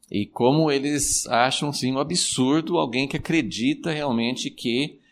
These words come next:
essa história de, de Gênesis três realmente aconteceu,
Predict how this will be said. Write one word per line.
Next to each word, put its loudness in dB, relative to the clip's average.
essa 4
história 2
de, -6
de -8
Gênesis -2
três 2
realmente 2
aconteceu, -2